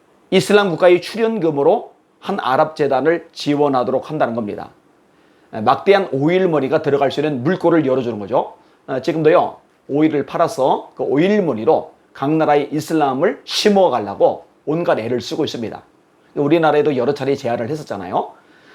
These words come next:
근데 이런 것들요, 국가 차원에서 완전히 문을 열어줘서 니들 돈 마음대로 써서 니네 이슬람 문화를 확산시켜라, 이렇게 허용을 해주겠다는 겁니다.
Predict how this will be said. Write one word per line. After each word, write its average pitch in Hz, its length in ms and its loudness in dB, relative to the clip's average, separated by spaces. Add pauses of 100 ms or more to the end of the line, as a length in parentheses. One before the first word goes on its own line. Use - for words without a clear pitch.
근데 196 140 4
이런 180 180 6
것들요, 175 420 4
국가 202 300 -4
차원에서 170 520 -2
완전히 165 340 2
문을 165 260 2
열어줘서 117 480 -2
니들 165 220 -2
돈 180 160 -4
마음대로 160 460 0
써서 175 400 -2 (180)
니네 165 220 0
이슬람 151 360 2
문화를 139 440 0
확산시켜라, 165 580 -2 (720)
이렇게 180 220 2
허용을 190 380 4
해주겠다는 151 500 0
겁니다. 92 340 -12